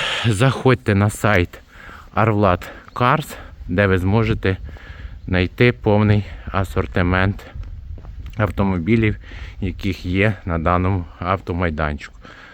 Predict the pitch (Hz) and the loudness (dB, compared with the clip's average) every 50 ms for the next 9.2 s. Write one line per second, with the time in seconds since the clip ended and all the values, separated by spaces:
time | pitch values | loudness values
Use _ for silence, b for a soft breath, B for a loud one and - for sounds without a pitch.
0 | B B - 117 131 120 - - - 98 92 101 110 107 92 82 85 85 87 87 | B B -4 0 0 0 0 -2 -4 -4 -2 -2 -2 -2 0 0 -2 -2 0 0
1 | 82 80 87 85 82 80 78 78 - - - - - _ - - 101 101 98 92 | 0 0 0 2 2 2 2 0 -2 -6 -14 -20 -20 _ -8 -2 0 0 0 0
2 | 92 87 82 82 - - - - 123 127 135 - - - B B B B B B | 0 -2 -2 -2 -4 -6 -4 -2 0 0 0 -2 -6 -14 B B B B B B
3 | B B B - - 117 135 139 127 B B B B B B B B B 82 82 | B B B -4 0 2 2 2 0 B B B B B B B B B -6 -2
4 | 87 98 104 110 110 107 - B B B B B B B B B B B B B | 0 2 4 4 2 0 -2 B B B B B B B B B B B B B
5 | B B B - 92 92 98 107 104 95 87 - - - B B B B B B | B B B -6 -2 2 4 4 6 4 4 0 -4 -8 B B B B B B
6 | B - - - - - 107 98 92 - - - 90 - - _ B B B B | B -20 -20 -20 -10 -4 -4 -4 -4 -4 -8 -10 -12 -12 -12 _ B B B B
7 | B B B B B B B B B - - 95 95 - - 107 104 101 92 85 | B B B B B B B B B -10 -8 -8 -8 -8 -8 -8 -6 -6 -6 -8
8 | 80 95 110 120 123 127 127 117 120 - - - 104 92 101 110 101 92 - - | -6 -4 -4 -2 -2 -2 -4 -4 -6 -12 -16 -14 -10 -8 -6 -6 -6 -8 -10 -12
9 | - 95 90 | -12 -12 -14